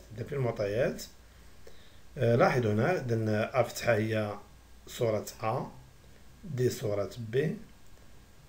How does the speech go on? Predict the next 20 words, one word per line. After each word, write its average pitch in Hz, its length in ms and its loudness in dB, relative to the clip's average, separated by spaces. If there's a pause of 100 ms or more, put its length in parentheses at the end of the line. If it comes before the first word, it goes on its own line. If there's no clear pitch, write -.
آه، 120 580 4 (800)
أو 131 100 4
فتحة 123 580 -2 (100)
هي 120 160 2
صورتها، - 500 -2
بمعنى 123 440 6
أن 160 120 6
الزاوية 113 540 8
أ 110 200 0
فتحة 110 600 -2
أو 107 240 4 (160)
دي 143 200 2
ستكون 131 540 -2
هي 104 160 2
صورة 113 320 -2
الزاوية 95 680 -4 (580)
أ 117 260 0 (280)
أو 143 340 4
بي. 156 300 2 (1400)
والزاوية 131 1400 8